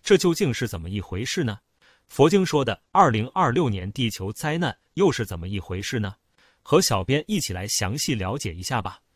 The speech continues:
二零二三年灾难正式开始，卯是干支之一，在六十甲子中顺序为第四十个。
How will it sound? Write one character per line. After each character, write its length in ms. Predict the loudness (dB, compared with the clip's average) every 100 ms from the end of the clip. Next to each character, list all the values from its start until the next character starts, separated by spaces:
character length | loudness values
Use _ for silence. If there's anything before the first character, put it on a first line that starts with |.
| _ _ _
二 140 | 8 8
零 140 | 8
二 160 | 2 2
三 180 | 0
年 200 | 0 -2
灾 160 | -2 -2
难 180 | 0 0
正 180 | 0 -2
式 200 | -2 -6
开 200 | -4 -4
始， 300 | -4 -8 -6
卯 200 | -4 -4
是 200 | -4 -6
干 180 | -4 -4
支 100 | -4
之 160 | -4 -2
一， 220 | -4 -6 _ _
在 200 | 0 4
六 180 | 6 4
十 140 | 4 -2
甲 180 | -4
子 160 | -4 -6
中 240 | -2 -4 -4
顺 320 | -6 -2 2 2
序 240 | 0 -4
为 220 | -2 -6
第 180 | -4 -6
四 360 | -4 -6 -4 -4
十 100 | -6
个。 180 | -14